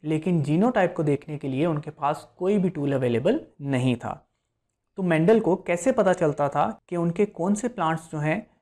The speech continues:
वो होमोजाइगस हैं और कौन से प्लांट्स हेट्रोजाइगस हैं? तो मेंडल ने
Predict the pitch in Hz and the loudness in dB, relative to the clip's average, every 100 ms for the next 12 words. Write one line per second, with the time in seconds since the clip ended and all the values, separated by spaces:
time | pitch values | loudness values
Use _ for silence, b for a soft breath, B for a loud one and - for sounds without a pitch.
0 | _ _ 160 170 143 147 214 202 156 151 | _ _ -6 -2 0 2 4 4 4 0
1 | 160 185 - 147 147 156 151 151 254 - | 0 0 -2 -6 -6 -6 -2 -2 -2 -6
2 | _ - 156 156 139 120 - 117 - - | _ -12 -4 -2 0 0 -2 -8 -14 -20
3 | _ _ _ _ _ _ _ _ _ _ | _ _ _ _ _ _ _ _ _ _
4 | _ _ _ _ _ 156 143 156 202 175 | _ _ _ _ _ -2 2 4 4 4